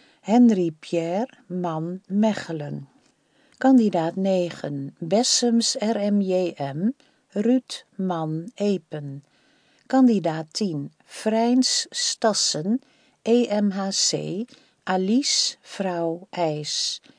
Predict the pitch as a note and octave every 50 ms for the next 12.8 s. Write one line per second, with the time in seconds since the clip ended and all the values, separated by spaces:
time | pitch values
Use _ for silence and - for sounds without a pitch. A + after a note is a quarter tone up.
0 | _ _ _ _ _ _ _ _ _ - C4 C#4 C4+ B3 G#3+ F3+ F3+ E3+ E3+ E3+
1 | - - - F3 E3+ D#3+ D3+ D3+ D3+ - - - - - D3 E3 G#3+ A#3+ B3 A#3
2 | A#3+ A3 A3 A3+ - - - - - G#3 E3 D#3+ F3 F#3 G3+ A#3 A3+ G3+ G3+ G3+
3 | G3+ G3 - - F#3+ F#3 F3+ F3+ E3 D#3+ D#3 D#3 D#3+ E3 F3 A3+ C4 - - _
4 | _ _ _ _ _ - F3 E3+ G3 G#3+ A#3+ - - - - - - - _ -
5 | F3+ F3+ F3 E3+ E3 E3 E3 E3 F#3+ - - - E3+ E3 E3 E3 D#3 D3+ D#3 D#3
6 | E3 F3+ F3 - - - - D#3+ D#3+ D#3 - - _ _ _ _ _ _ _ _
7 | _ _ _ _ _ _ _ - - C4 C4+ C4 B3 A3 F3 F3 E3+ E3+ F3 -
8 | - - G3 G3 F3+ E3 D#3 D3+ D3+ - - - - - - F3 F#3 F3+ F3+ F3+
9 | F3+ F3 E3+ F3 F#3 G3 A3 A#3+ B3+ C4 - _ _ _ - A3+ A3+ A3 A3 -
10 | - D#3+ D#3 D3+ D#3 F3 F#3+ G#3 - _ _ _ _ _ _ - - - - B3+
11 | B3+ B3 A#3+ A#3 A#3+ - _ - - G#3 F3 F#3 F3+ F3 E3 D#3+ D#3+ D#3+ D#3+ G3+
12 | F#3+ F3+ F#3+ G3+ G#3 G3 - - - F3 D#3+ D3 - C#3+ D3 D3